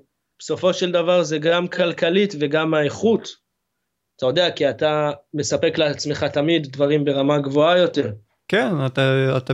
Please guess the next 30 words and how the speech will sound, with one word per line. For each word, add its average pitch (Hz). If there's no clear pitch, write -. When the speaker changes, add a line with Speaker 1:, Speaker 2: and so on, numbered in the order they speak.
Speaker 2:
יודע 135
בדיוק 143
מה 135
בא 139
ומאיפה 127
זה 127
בא, 131
אתה 127
יודע 127
מה 131
גידלת, 127
אתה 131
יודע 127
מה 131
אתה 131
מרסס 131
על 135
זה, 131
מה 127
אתה 127
לא 139
מרסס 135
על 127
זה. 127
זה 139
עובר 131
פחות 143
Speaker 1:
בדיוק. 139
Speaker 2:
ידיים, 151
זה 120